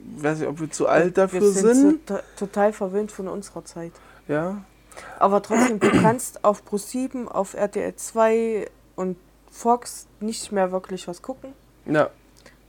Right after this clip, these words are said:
Speaker 2: Selbst R T L nicht mehr.
Speaker 1: Was lief denn auf Fox, was man immer sonst geguckt hat? Das Kochdu-, Kochduell damals.
Speaker 2: No.
Speaker 1: Hab ich dort geguckt. Dann gab's immer öfters mal so diese Urlaubs-,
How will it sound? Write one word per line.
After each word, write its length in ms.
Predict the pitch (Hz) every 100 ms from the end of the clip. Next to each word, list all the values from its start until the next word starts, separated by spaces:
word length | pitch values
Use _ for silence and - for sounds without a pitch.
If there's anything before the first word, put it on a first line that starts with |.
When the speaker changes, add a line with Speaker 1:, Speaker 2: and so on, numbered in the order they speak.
| _ _ _ _ _ _
Speaker 2:
Selbst 400 | - 208 202 -
R 160 | - 196
T 80 | 208
L 200 | - 214
nicht 260 | 233 240 240
mehr. 180 | 247 262 _ _ _ _ _ _ _ _ - _ _ _ _
Speaker 1:
Was 200 | 139 143
lief 120 | 175
denn 80 | 170
auf 140 | 139 135
Fox, 340 | 147 160 -
was 140 | 160
man 100 | 143 135
immer 160 | 139
sonst 280 | 143 143 -
geguckt 480 | - 147 143 - -
hat? 160 | - _ _ _ _ _ _ _ _ _ _ _ _ _ _ _ _ _
Das 140 | 170
Kochdu-, 480 | - 302 - 349 -
Kochduell 500 | - 320 - 170 156
damals. 580 | 147 147 151 151 143 - _ _ -
Speaker 2:
No. 120 | 202 190
Speaker 1:
Hab 80 | 170
ich 60 |
dort 180 | 165 160
geguckt. 480 | 165 - 170 - - - - - - - - - -
Dann 160 | 180 165
gab's 260 | 185 185 160
immer 240 | 185 180
öfters 380 | 175 - 190 185
mal 140 | 185
so 120 | 170 175
diese 220 | 165 160
Urlaubs-, 720 | 151 196 220 214 - - -